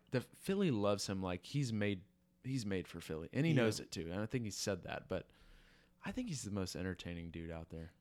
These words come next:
Speaker 2: You know what's crazy? When he was coming in from where, where did he, before
Speaker 1: He went
Speaker 2: college,
Speaker 1: to,
Speaker 2: before all that
Speaker 1: uh,
Speaker 2: stuff.
Speaker 1: oh.
Speaker 2: Just, like, looking at him, like, his body or whatever,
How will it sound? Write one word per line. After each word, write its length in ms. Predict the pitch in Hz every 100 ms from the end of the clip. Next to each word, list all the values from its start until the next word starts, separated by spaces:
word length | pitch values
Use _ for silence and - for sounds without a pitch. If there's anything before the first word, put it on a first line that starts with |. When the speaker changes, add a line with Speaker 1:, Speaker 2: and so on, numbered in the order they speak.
| _ -
Speaker 2:
You 60 |
know 60 | 202
what's 100 | 151
crazy? 440 | - 135 139 160 156
When 140 | 117
he 80 | 143
was 100 | 156
coming 320 | - 135 120
in 260 | 117 120 117
from 340 | - 107 107 - - _ - 139
where, 220 | 117 160 147 -
where 80 | 156
did 100 | 170
he, 140 | 139 113 - _ -
before 400 | 127 170 170 147
Speaker 1:
He 120 | 123
went 100 | 135
Speaker 2:
college, 160 | 135 120
Speaker 1:
to, 60 | 117
Speaker 2:
before 140 | 143
all 60 | 131
that 80 |
Speaker 1:
uh, 40 | 120
Speaker 2:
stuff. 280 | 90 113 - - _ _ -
Speaker 1:
oh. 240 | 107 90 87 _ - 135
Speaker 2:
Just, 200 | 160 190
like, 140 | 151
looking 320 | 120 139 160 156
at 160 | 147
him, 380 | 127 139 156 175 - _ - -
like, 200 | - 120 - - _ -
his 100 | 131
body 380 | 117 117 131 147
or 60 |
whatever, 360 | 151 156 165